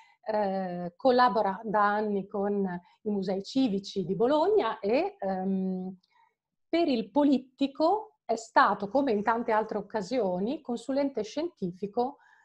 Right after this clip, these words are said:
eh, per un documentario molto importante e interessante che sta, eh, passando ora in questi giorni su Sky Arte, ma ha collaborato come consulente scientifico anche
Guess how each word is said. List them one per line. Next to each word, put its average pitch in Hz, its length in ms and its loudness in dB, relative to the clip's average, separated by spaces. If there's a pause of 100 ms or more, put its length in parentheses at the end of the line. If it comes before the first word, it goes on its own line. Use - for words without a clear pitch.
(140)
eh, 220 180 -2
per 320 180 0
un 262 80 0
documentario 208 840 -2
molto 247 320 -4
importante 208 460 -6
e - 20 -4
interessante 202 880 -4
che 202 320 -6
sta, 196 500 -4
eh, 175 320 -10
passando 214 560 -2 (140)
ora 214 160 0
in 185 140 -6
questi 208 320 -6
giorni 196 480 -2
su 208 140 -8
Sky 240 300 -4
Arte, 196 480 -6 (320)
ma 262 140 -4
ha 196 220 -2
collaborato 208 680 -2
come 196 220 -4
consulente 202 440 -6
scientifico 220 520 -6
anche 208 440 -4